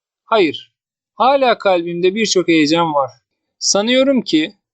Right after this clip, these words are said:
evlenirsem bitivereceğim. Fakat nasıl olsa bir gün evlenmeyecek miyim? Herkes gibi. Ah, herkes gibi. Herkese benzemek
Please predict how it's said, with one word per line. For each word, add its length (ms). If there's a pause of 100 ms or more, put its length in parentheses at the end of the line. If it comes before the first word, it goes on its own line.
evlenirsem 720
bitivereceğim. 720 (340)
Fakat 600 (180)
nasıl 300
olsa 340
bir 100
gün 240
evlenmeyecek 800
miyim? 240 (400)
Herkes 600
gibi. 340 (480)
Ah, 360
herkes 540
gibi. 280 (500)
Herkese 540
benzemek 640